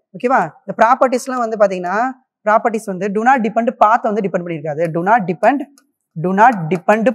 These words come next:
path, do not depend path. பாத் மாறினா இவங்க மாற மாட்டாங்க, ஸ்டேட் மாறினா தான் மாறுவாங்க இந்த ப்ராப்பர்ட்டிஸ்லாம்.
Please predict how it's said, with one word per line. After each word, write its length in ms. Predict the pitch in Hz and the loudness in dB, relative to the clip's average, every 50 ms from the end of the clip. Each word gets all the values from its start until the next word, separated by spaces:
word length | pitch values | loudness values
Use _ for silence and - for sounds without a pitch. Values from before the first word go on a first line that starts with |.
| - - 196 | 2 2 2
path, 400 | 180 185 196 190 190 - - 180 170 175 175 170 156 143 135 131 143 151 _ _ _ _ _ - - 156 151 170 | 6 6 4 4 2 -4 -4 -4 -2 -2 -2 -4 -4 -6 -10 -12 -16 -20 _ _ _ _ _ -18 -10 -4 -4 -2
do 40 | 185 185 208 | 0 4 4
not 100 | 233 247 190 165 180 | 4 4 2 -2 -6
depend 300 | - - 202 185 180 202 - - | -4 -2 -4 -2 -2 -4 -2 0
path. 240 | 190 175 175 175 - 175 - 214 | 2 2 2 2 0 2 4 6
பாத் 340 | 220 240 277 294 - - 285 262 262 | 6 6 6 4 4 2 4 6 6
மாறினா 360 | 247 247 247 233 240 277 339 403 427 427 - - - - _ _ 247 | 6 6 4 6 6 8 8 8 6 2 -4 -12 -20 -20 _ _ 0
இவங்க 180 | 285 285 285 254 247 | 2 2 4 4 6
மாற 120 | 254 262 240 226 | 6 6 4 4
மாட்டாங்க, 280 | 208 202 185 175 160 156 - _ _ _ _ _ - | 2 0 0 -2 -4 -8 -10 _ _ _ _ _ -20
ஸ்டேட் 480 | - _ _ 269 277 311 330 - 359 359 285 294 | -20 _ _ 4 4 6 6 4 4 6 6 6
மாறினா 240 | 262 247 247 277 302 311 | 6 6 4 4 4 6
தான் 100 | 269 247 | 6 6
மாறுவாங்க 300 | 233 240 233 220 196 180 160 160 | 6 8 8 6 6 4 2 0
இந்த 100 | 180 165 190 | 2 2 2
ப்ராப்பர்ட்டிஸ்லாம். 560 | 185 180 - 180 165 156 - 165 151 - | 2 2 0 -2 -4 -6 -8 -8 -10 -10